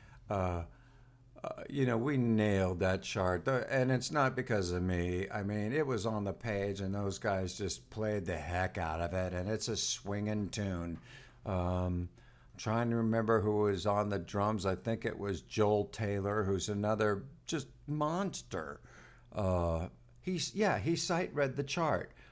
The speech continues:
I remember, you know, because, uh, drummers will sight read the brass charts when there's no drum chart. And I said, "There's no drum chart." And he goes, "Well, give me the brass chart." He's looking at it five seconds, and he goes, "You know, there's a mistake in bar ten." I mean,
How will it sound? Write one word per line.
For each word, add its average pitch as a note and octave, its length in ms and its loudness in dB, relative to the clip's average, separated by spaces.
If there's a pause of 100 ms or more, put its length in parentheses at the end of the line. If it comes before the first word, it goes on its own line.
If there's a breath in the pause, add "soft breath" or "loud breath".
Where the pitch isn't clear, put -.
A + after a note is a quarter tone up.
(100)
I C3+ 100 4
remember, D#3 540 2
you A#2 120 0
know, A#2+ 120 2
because, B2 500 0 (160)
uh, - 180 -6
drummers D3 440 -2
will B2 140 -4
sight C3 340 0
read C#3 220 0
the G#2 60 2
brass A2+ 420 2
charts F#2+ 600 2 (240)
when A#2 220 2
there's A#2 200 0
no B2 160 2
drum A2+ 300 0
chart. F2 400 -4
And G#2+ 80 -8
I - 80 -6
said, B2+ 200 -8
"There's C3+ 180 -4
no B2+ 120 -2
drum G#2 320 -10
chart." G2 260 -4
And F#2 80 -8
he A#2 60 -6
goes, B2 180 -4
"Well, D#3 80 -6
give F#3+ 160 0
me G#3 60 0
the D3 100 -2
brass A#2+ 300 2
chart." F#2+ 400 0 (340 loud breath)
He's D#3 180 0
looking F#3+ 300 0
at B2+ 140 2
it - 80 -4
five C#3 300 6
seconds, C3+ 400 0
and C3 80 -2
he B2+ 40 -2
goes, C3+ 200 2
"You F3+ 60 0
know, F#3 140 4
there's D#3 220 0
a C#3 40 2
mistake C#3+ 640 2
in A2 140 2
bar G#2 240 2
ten." G2+ 420 0
I A#2+ 120 -2
mean, B2+ 320 4